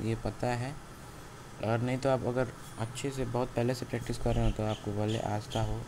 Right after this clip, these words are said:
अच्छे से बना सकें, आपको निकालना आता होगा। तो नीचे का जो भी पार्ट है अभी मैंने blend कर दिया था, तो अभी मैं उसको circle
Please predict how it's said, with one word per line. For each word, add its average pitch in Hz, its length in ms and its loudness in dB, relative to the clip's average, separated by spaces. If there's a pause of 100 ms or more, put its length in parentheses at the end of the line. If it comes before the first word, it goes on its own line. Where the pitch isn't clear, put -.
अच्छे - 260 -6
से 107 180 -2 (240)
बना 107 220 0
सकें, 107 320 -6 (760)
आपको 104 280 0
निकालना 107 480 2
आता 104 200 -2
होगा। 98 280 -2 (880)
तो 113 120 2
नीचे 117 320 2
का 135 260 0
जो 120 160 2
भी 123 100 2
पार्ट 120 320 2
है 123 60 2
अभी 117 160 2
मैंने 117 280 4
blend 117 360 2
कर 120 120 2
दिया 117 240 2
था, 120 180 0 (540)
तो 113 80 2
अभी 113 140 4
मैं 117 220 4
उसको 117 320 2
circle 117 420 0